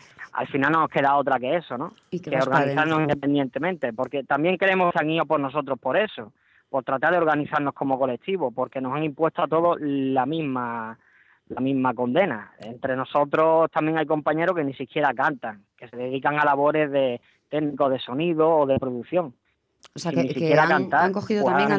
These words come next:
Speaker 2: los
Speaker 1: entrado dentro del
Speaker 2: técnicos
Speaker 1: paro.
Speaker 2: de, a los técnicos de sonido, dices que han, que han cogido también. Oye, eh, Lesno,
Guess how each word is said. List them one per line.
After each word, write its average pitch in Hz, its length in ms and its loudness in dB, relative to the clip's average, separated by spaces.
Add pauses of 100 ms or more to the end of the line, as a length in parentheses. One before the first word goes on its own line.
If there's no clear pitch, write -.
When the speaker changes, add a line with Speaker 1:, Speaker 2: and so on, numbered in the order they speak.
Speaker 2:
los 180 80 2
Speaker 1:
entrado 147 200 4
dentro - 160 0
del 190 140 0
Speaker 2:
técnicos - 20 -12
Speaker 1:
paro. 175 140 2
Speaker 2:
de, 160 360 -2
a 165 100 0
los 151 120 -2
técnicos 196 380 0
de 170 100 0
sonido, 170 440 0
dices 165 320 -6
que - 100 -6
han, 160 380 -2 (560)
que 185 80 2
han 185 60 4
cogido 175 360 0
también. 170 360 0 (240)
Oye, 240 280 4
eh, 208 40 2
Lesno, 220 440 2